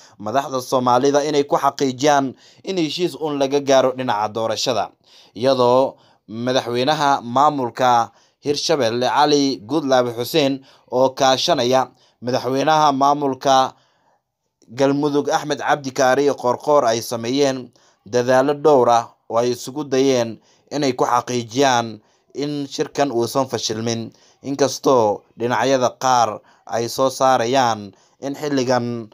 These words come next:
walaac ay ka muujinayaan madaxweynaha iyo awooddiisa sida weli ugu dhaqmayo. Markana haddii aynu eegno, saacado ka hor oo shalay gelinkii dambe ah, waxaa magaalada Muqdisho ka soo baxayay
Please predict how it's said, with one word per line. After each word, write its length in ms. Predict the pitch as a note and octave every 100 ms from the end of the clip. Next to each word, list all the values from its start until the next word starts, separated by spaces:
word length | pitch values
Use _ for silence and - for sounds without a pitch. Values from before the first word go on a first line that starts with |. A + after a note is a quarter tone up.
| _ _
walaac 300 | A#2 C3+ C3
ay 100 | A#2+ A2+
ka 120 | C#3+
muujinayaan 680 | B2+ A#2 A#2 C3 B2 A2+ F2+
madaxweynaha 680 | F#2+ G#2 G#2 A#2 C3+ C3 B2+
iyo 220 | A#2 A#2+ A#2
awooddiisa 520 | A2+ C3 C#3+ B2 A2
sida 240 | A2+ C3 A#2+
weli 220 | A#2+ A#2+
ugu 260 | A#2 A2
dhaqmayo. 600 | A#2 A2+ G#2+ G#2+ A#2 G2 E2+ - _ _ _ _ _ _ _ _ - - - - -
Markana 380 | C#3+ D3 E3 E3
haddii 240 | D3+ D#3 D3+
aynu 140 | C3+
eegno, 320 | A#2+ A#2+ C3 C3 - _ _ _
saacado 400 | - B2+ A#2 C#3
ka 140 | D#3+ F3+
hor 180 | D3+ C#3+ - _ _ _ -
oo 160 | G#2+
shalay 300 | A2+ B2+ D3
gelinkii 440 | C#3+ D#3+ C3+ - B2
dambe 300 | B2 B2 C3
ah, 200 | A#2 A#2+ _ _ _ _
waxaa 420 | G#2 G#2 B2 B2+ B2 _ _
magaalada 580 | A2+ A#2+ B2 C#3+ D#3+ C#3
Muqdisho 640 | A#2 G#2+ G#2 A#2 - C#3+ C3+ - _ _ _ _ _ _
ka 60 | F#3+
soo 220 | F#3 C#3
baxayay 520 | B2+ B2+ A2+ A2+ A#2+